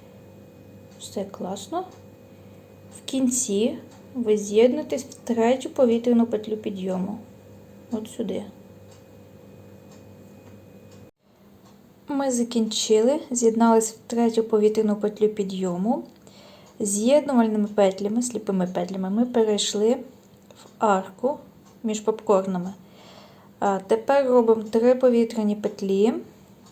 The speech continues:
Е, два стовпчика. Один, два.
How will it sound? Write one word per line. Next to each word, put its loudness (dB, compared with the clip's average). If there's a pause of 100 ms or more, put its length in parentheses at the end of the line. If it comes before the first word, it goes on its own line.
(1120)
Е, -2
два 2
стовпчика. 0 (2250)
Один, -8 (1900)
два. -6